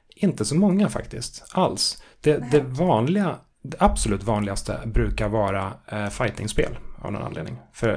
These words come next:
Speaker 1: eh,
Speaker 2: Mm.
Speaker 1: för att det är så personligt, man har ingen annan att skylla. Eh, men det är samtidigt, det är samtidigt i relation till en annan människa och därför blir det just så starka känslor, tror jag.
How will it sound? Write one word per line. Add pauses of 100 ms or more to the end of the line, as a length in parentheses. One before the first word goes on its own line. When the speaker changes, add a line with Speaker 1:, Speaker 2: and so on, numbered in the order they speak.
Speaker 1:
eh,
Speaker 2:
Mm.
Speaker 1:
för
att
det
är
så (260)
personligt,
man
har
ingen
annan
att
skylla. (560)
Eh,
men
det
är
samtidigt, (180)
det
är
samtidigt
i
relation
till
en
annan
människa
och
därför
blir
det
just
så (400)
starka
känslor,
tror
jag.